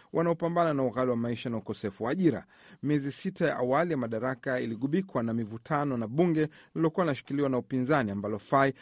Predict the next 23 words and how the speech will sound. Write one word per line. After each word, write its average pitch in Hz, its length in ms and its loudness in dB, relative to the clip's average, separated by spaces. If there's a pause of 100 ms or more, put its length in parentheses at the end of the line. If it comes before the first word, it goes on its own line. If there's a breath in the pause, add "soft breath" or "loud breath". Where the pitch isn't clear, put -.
(140 loud breath)
alilivunja 151 720 2
mwezi 120 380 0
uliopita 110 440 -2
wa 92 80 -6
Septemba. 131 540 4 (460 loud breath)
Uchaguzi 196 400 4
wa 180 60 10
bunge 170 260 4
hivi 127 200 0
sasa 139 280 0
umepangwa 135 340 -2
kufanyika 160 420 -2
Novemba 101 360 -4
kumi 120 180 -4
na 123 80 -2
saba. 123 340 2 (360 loud breath)
Kwenye 131 200 0
ukurasa 120 520 -2
wake 143 440 0
wa 127 160 0
Facebook, 170 480 -2
Sonko 139 480 -2
amesema, 117 720 -2